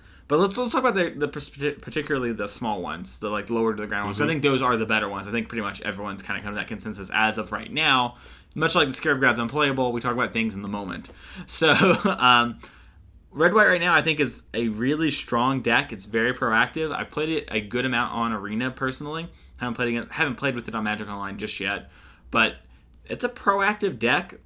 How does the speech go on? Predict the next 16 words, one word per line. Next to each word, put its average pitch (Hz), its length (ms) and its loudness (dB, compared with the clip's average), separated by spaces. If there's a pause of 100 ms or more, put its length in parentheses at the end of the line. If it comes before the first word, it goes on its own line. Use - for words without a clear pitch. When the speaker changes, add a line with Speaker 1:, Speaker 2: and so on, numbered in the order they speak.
(200)
Speaker 1:
that, 131 220 -2
like, 113 320 -2 (640)
its 185 300 -2
draws 123 440 0
kinda 175 200 -2
just 139 160 2
all 120 200 -2
come 151 180 -6
together, 123 420 -2
and 127 80 -2
it 156 60 -4
just 220 140 -8
really 123 300 4
beats 104 280 -2
down 95 260 -2
people. - 380 -14